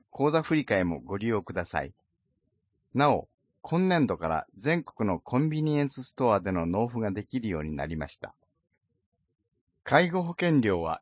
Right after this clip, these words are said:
四十歳以上のすべての方に負担いただいていますが、今回お知らせするのは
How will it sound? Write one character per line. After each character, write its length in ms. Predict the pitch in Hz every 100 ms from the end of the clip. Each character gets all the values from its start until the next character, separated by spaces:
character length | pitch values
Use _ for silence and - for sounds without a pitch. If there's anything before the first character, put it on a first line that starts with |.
| -
四 240 | 123 156
十 120 | 175 190
歳 360 | - 175 151
以 20 |
上 240 | 123 117 95
の 180 | 80 - _
す 240 | - -
べ 140 | 190 170
て 80 | 110
の 120 | 95
方 220 | 92 98
に 160 | 196 -
負 140 | -
担 260 | - 139 139
い 80 | 135
た 120 | 127
だ 140 | 117 120
い 80 |
て 120 | 110 104
い 120 | 101
ま 120 | 95
す 120 | -
が、 180 | 90 65 _ _ _ _ _ _ -
今 200 | 208 196
回 280 | - 101 87
お 80 | 101
知 140 | -
ら 100 | 131
せ 140 | 127 135
す 160 | -
る 80 | 110
の 160 | 104 90
は 140 | 71